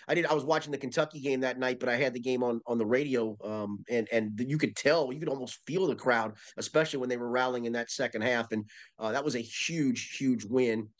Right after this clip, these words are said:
And then you turn around and you still have to go on the road two more times. And then you get Houston. I mean, every four-game stretch you look at, it's like,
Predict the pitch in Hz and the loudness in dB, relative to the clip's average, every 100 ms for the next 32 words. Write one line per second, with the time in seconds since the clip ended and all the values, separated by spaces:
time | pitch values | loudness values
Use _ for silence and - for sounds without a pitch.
0 | _ _ - 160 131 - 131 127 127 123 | _ _ -4 -4 -2 0 2 2 2 -2
1 | 117 139 120 117 120 120 113 147 160 185 | -2 0 0 0 0 2 2 2 0 -2
2 | 170 160 165 170 160 - - - 226 226 | -2 0 2 2 -2 -14 -14 -2 2 2
3 | 208 208 214 - 127 - 202 220 262 320 | 0 -2 -2 0 -2 0 2 4 4 2
4 | 311 277 240 247 - 220 233 180 165 165 | -4 -4 -2 -2 0 0 0 -2 0 0
5 | - 160 165 - 147 | 2 0 0 -2 -2